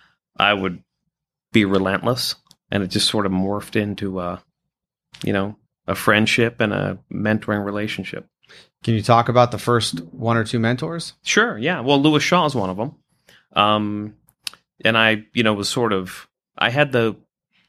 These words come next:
Speaker 1: luck of sort of being at his elbow when I was a young guy. And, um, I think one of the biggest benefits is that I went to every meeting and saw everything exactly the way it was, no matter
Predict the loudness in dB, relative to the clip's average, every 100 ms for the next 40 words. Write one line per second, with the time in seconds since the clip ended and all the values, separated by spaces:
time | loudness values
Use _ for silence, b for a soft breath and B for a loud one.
0 | -6 2 2 2 -2 -4 -2 0 0 0
1 | 0 -2 -2 -2 -4 -2 -2 -2 -4 -4
2 | -4 -4 -4 -4 -4 -4 -6 -8 b b
3 | b b -6 -4 -4 -4 -2 -2 -4 -8
4 | -10 -14 b b _ b b -4 0 0
5 | 2 2 2 2 4 2 2 2 2 2
6 | -2 -2 -4 -4 -2 -2 -6 _ _ _
7 | _ 2 2 4 2 2 2 2 2 0
8 | 2 0 0 0 0 0 2 2 2 0
9 | 0 0 0 -2 -2 0 2 2 2 4
10 | 2 2 2 0 0 0 0 -2 0 0
11 | 0 -4